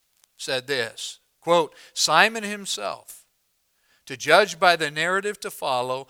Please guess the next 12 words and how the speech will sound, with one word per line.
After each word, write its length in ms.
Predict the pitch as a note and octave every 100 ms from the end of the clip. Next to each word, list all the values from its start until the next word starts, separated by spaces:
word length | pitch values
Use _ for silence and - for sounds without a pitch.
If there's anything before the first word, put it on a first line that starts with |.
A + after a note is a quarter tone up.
| - -
was 260 | C#3+ B2+
more 320 | C#3+ D#3+ A3
interested 560 | G#3 F#3+ G3 - F#3 F3+
in 140 | D#3
the 100 | C#3
great 400 | B2 B2 D#3 G#3 -
acts 360 | F3 F#3+ - D3+
of 180 | - -
power 500 | F3 F3 C#3 B2+ C3+
accompanying 600 | A#2+ - F3+ F#3 F3 C#3+
Philip's 360 | F#3+ D3+ B2+
preaching 540 | - F3 F3+ - C3+